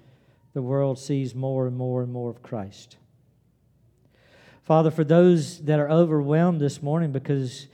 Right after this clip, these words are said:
it has become obvious through your truth, they're still dead in sins.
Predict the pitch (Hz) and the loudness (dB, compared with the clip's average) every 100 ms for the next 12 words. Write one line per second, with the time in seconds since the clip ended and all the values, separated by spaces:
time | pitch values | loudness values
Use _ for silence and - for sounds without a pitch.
0 | _ _ 160 147 143 - 139 - 135 135 | _ _ 0 2 0 -2 -8 -6 -6 -4
1 | 139 160 139 127 131 139 139 135 127 131 | -4 -2 -2 -4 -6 -4 -2 -2 -4 -10
2 | - _ _ _ _ - 131 127 - - | -20 _ _ _ _ -4 -4 -4 -8 -2
3 | 170 135 123 - - - - - - 135 | 0 0 -4 -14 -20 -20 -20 -20 -20 -20
4 | 127 107 - 143 170 - 160 143 120 139 | -20 -18 -4 0 0 0 -2 -2 -2 -4
5 | 135 123 - 160 147 113 107 - | -4 -6 -8 -4 -4 -4 -10 -20